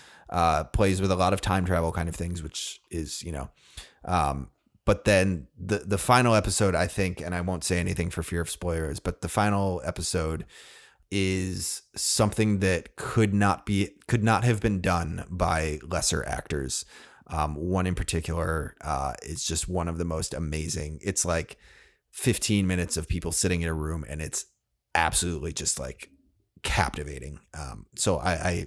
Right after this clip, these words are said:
I wanna, I wanna shout that out, and I wanna make sure that that gets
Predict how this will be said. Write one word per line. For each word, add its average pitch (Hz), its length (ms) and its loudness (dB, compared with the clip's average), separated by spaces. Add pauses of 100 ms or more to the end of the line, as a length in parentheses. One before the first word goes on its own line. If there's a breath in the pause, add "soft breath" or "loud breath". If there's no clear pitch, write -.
I 92 100 -2
wanna, 80 480 -4
I 92 60 -4
wanna 90 180 -2
shout - 220 2
that 82 140 2
out, 80 140 2
and 85 80 -2
I 90 40 -2
wanna 85 160 -2
make 71 160 -8
sure 82 140 -4
that 71 160 -10
that 65 160 -10
gets - 380 -8